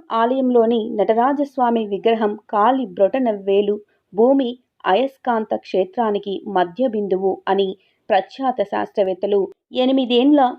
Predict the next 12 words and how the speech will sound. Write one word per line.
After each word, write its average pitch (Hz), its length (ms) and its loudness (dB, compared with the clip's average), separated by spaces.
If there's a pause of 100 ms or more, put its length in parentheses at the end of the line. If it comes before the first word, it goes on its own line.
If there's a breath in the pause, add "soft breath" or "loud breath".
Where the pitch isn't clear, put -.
(140)
సుదీర్ఘ 226 680 -4 (240)
పరిశోధనల 247 760 2 (120)
అనంతరం 214 480 0
స్పష్టం 214 500 -8
చేశారు. 175 500 -2 (360 loud breath)
అందుకే 302 440 2
ఈ 262 420 -4
ఆలయము 240 500 2 (100)
అయస్కాంత 233 600 -2
క్షేత్ర 208 480 -2
మధ్య 196 360 -2
బిందువుగా 202 500 -2